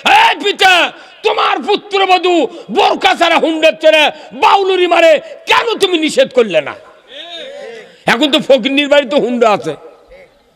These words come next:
সবাই চায় যে আমার স্ত্রী গিয়ে শ্বশুর বাড়ি যায়, মাস্তানি দি,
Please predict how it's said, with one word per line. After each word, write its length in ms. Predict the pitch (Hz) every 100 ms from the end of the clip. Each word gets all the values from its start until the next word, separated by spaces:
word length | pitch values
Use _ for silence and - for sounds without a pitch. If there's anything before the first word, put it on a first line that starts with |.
| _
সবাই 340 | - 240 294 285
চায় 320 | 277 277 226 - -
যে 100 | 226
আমার 180 | 240 254
স্ত্রী 260 | 226 - 240
গিয়ে 280 | 220 240 214
শ্বশুর 280 | 190 202 214
বাড়ি 180 | 214 185
যায়, 240 | 190 202 202 - - - _ _ _ _ -
মাস্তানি 420 | 208 - 208 196
দি, 260 | 170 208